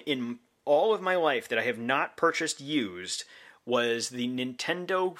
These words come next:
Wii, because that one was one that I was like, "I really, really want this." And so I saved up my money and I got it and waited at four o'clock in the morning on a Saturday to pick it up. And yeah, and that was not, like,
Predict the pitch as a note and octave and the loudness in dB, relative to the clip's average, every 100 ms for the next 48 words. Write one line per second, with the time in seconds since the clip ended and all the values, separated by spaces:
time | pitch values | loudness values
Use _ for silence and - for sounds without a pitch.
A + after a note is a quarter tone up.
0 | - C#3+ B2+ C3 F#2+ E2 G2 A#2+ A#2 A2 | -14 -8 -4 -4 -6 -10 -6 -2 -2 2
1 | C3 G3 F#3 F3+ F3+ D#3 C3+ B2 B2 B2+ | 2 2 0 -4 -2 -2 -2 0 0 2
2 | A#2 A#2 A2 A2 G#2 B2+ B2 A#2+ A2 G#2 | 0 0 -2 -4 -4 -4 -2 -2 -4 -6
3 | G2+ G2+ A#2 A2+ - D2 - B2 - A#2+ | -6 -4 -2 -4 -6 -6 -4 -4 0 2
4 | A#2 A#2+ A#2+ - B2 A#2 B2 A#2+ A#2 B2 | 2 0 -4 -2 -2 0 -2 -2 -2 -2
5 | D3+ D#3 A2+ G2 F2 F2 F2+ A2+ D3+ E3+ | -2 -4 -6 -8 -8 -10 -6 -4 -2 -2
6 | - G#2+ G2 F#2 F#2+ - - - - - | -6 -8 -8 -8 -12 -18 -20 -20 -20 -20
7 | - A#2+ B2+ A#2+ A2+ - - D3+ C#3 D3 | -6 -2 0 -2 -4 -6 0 2 4 2
8 | C#3 C#3 B2 C3 C#3+ D#3+ D3+ C3 B2 - | 2 0 0 0 0 -2 -2 -2 -2 -4
9 | A#2 G#2+ G#2+ - _ _ _ - - C#3+ | -6 -6 -8 -14 _ _ _ -4 0 2
10 | D3 D#3+ D#3 E3 D#3 B2 A2+ B2 A#2 A#2+ | 4 2 0 -4 -4 -6 -6 -6 0 0
11 | G#3 - _ _ _ _ _ _ _ _ | 0 -6 _ _ _ _ _ _ _ _
12 | _ - - C3 C3 B2 B2 B2+ B2+ _ | _ -16 -10 -4 0 0 0 -4 -10 _
13 | _ _ _ - - A3 - _ - D3 | _ _ _ 0 0 0 -6 _ -10 -4
14 | C3+ D3+ D#3+ C3+ - C#3 D#3 C#3+ C3 - | 0 2 2 0 0 4 4 4 0 0